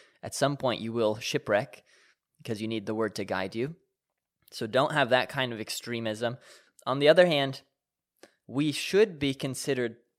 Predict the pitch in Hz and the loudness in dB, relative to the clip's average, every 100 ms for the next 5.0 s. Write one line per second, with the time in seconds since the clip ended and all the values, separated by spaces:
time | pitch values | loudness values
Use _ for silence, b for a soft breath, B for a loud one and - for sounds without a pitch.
0 | _ _ _ _ 123 127 160 175 139 127 | _ _ _ _ -4 -2 2 4 4 2
1 | 113 113 147 113 90 107 _ _ _ _ | 2 2 2 -2 -6 -8 _ _ _ _
2 | _ _ _ - - 139 165 196 185 151 | _ _ _ -20 -4 4 6 6 4 2
3 | - 139 156 143 127 120 - 123 117 143 | 2 4 4 2 0 -2 -4 0 4 4
4 | 123 95 - - 101 98 - 92 110 | 4 2 0 -8 -8 -8 -4 -4 -4